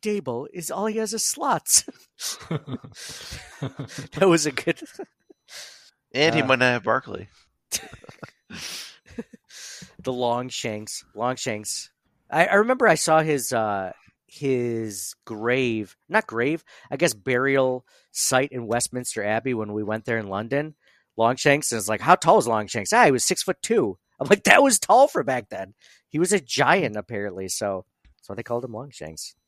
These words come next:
Speaker 1: Who is talking to me right now as if I asked for his opinion? <laughs> Uh, okay. We should just spend the rest of this episode <laughs> doing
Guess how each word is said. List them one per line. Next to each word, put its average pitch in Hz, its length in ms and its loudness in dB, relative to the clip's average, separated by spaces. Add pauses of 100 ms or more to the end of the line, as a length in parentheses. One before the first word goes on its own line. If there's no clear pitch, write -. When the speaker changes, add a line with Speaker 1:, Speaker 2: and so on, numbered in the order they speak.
(240)
Speaker 1:
Who 262 280 0
is - 240 -4
talking 185 460 -6
to 117 160 -10
me 120 160 2
right 110 220 2
now 110 220 2
as 139 220 -2
if 151 140 -2
I 147 80 4
asked 175 340 -2
for 170 160 -6
his 156 160 -4
opinion? 170 600 -6 (500)
<laughs> - 300 -4 (640)
Uh, 139 260 6
okay. 95 200 -2 (880)
We 190 100 12
should 294 160 8
just 294 160 8
spend 202 200 12
the 160 40 10
rest 160 280 10
of 151 60 8
this 180 220 10
episode 202 680 8
<laughs> - 20 -4
doing 160 280 2